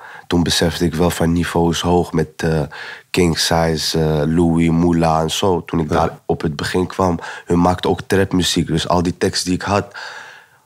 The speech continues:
Speaker 1: sloeg nergens meer op, op die beats.
Speaker 2: Ja.
Speaker 1: Want het is een hele andere ritme, het is een hele
Speaker 2: Ja.
Speaker 1: andere rijmschema's, hele andere shit.
Speaker 2: Ja.
Speaker 1: Dus,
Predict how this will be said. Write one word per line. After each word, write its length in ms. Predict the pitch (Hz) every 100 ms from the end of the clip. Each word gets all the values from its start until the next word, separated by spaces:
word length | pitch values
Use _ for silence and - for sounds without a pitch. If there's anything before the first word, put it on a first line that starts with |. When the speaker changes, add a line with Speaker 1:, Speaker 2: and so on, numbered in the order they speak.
| _ _
Speaker 1:
sloeg 360 | - - 104 -
nergens 420 | 98 101 - 101
meer 180 | 95 95
op, 280 | 82 - - _ -
op 200 | 95 82
die 120 | 95
beats. 500 | 76 92 - - - -
Speaker 2:
Ja. 180 | 90 80
Speaker 1:
Want 140 | 90
het 100 | 92
is 60 | -
een 60 |
hele 280 | 95 101 101
andere 320 | 98 95 92
ritme, 420 | 92 104 98 92
het 100 | 87
is 80 | 78
een 60 | 95
hele 180 | 92 95
Speaker 2:
Ja. 60 |
Speaker 1:
andere 360 | - 101 98 95
rijmschema's, 880 | 92 101 98 - 98 95 92 87 -
hele 300 | 92 98 95
andere 500 | 104 95 92 95 85 - -
shit. 320 | - 117 98 - -
Speaker 2:
Ja. 80 | 92
Speaker 1:
Dus, 260 | 90 -